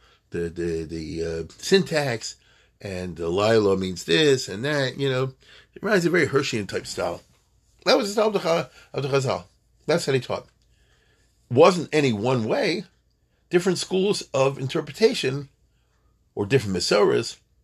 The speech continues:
were around and had been. And, you know, they would say, now you're reading Shmos, you're reading about Kar-, Karban Pesach, you know, this is how you, you know, uh, explain,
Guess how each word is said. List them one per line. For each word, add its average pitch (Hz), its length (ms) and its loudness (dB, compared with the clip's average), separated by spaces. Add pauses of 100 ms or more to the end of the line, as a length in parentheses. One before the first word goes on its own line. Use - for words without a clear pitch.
(680)
were 117 180 4
around 110 440 2 (160)
and 95 120 -6
had 95 140 -6
been. 107 320 0 (1080)
And, 127 420 4 (560)
you 156 80 -2
know, 151 100 6
they 170 120 6
would 175 140 6
say, 185 440 6 (380)
now 139 120 0
you're 143 180 2
reading 165 160 2
Shmos, 214 460 4
you're 127 100 -6
reading 143 160 -4
about 143 260 -2
Kar-, 165 300 4
Karban 190 260 -2
Pesach, 160 500 2 (500)
you 127 100 -2
know, 131 60 2
this 160 240 4
is 151 100 0
how 139 180 4
you, 120 420 6 (240)
you 107 300 -4
know, 101 200 0
uh, 95 520 -2
explain, 104 560 -2